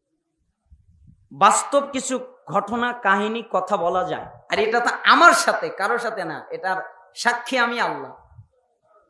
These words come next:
আমি যখন সহিহ আকীদায় প্রথম আসলাম, আমি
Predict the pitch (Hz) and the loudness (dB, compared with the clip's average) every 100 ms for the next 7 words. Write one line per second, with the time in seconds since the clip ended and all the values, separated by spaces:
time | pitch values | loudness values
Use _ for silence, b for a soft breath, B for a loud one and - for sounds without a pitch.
0 | _ _ _ _ _ _ - 247 285 302 | _ _ _ _ _ _ 0 2 2 4
1 | 330 330 - 233 254 294 294 294 311 294 | 4 4 2 2 2 2 2 4 6 6
2 | - 226 226 302 285 254 - 202 240 - | 4 -2 0 2 4 2 2 4 4 2
3 | - - - - _ _ _ _ _ _ | -8 -18 -20 -20 _ _ _ _ _ _
4 | _ _ _ _ _ - - - - _ | _ _ _ _ _ -20 -20 -20 -20 _
5 | _ _ - - 226 247 220 196 - | _ _ -16 2 4 6 2 -2 -8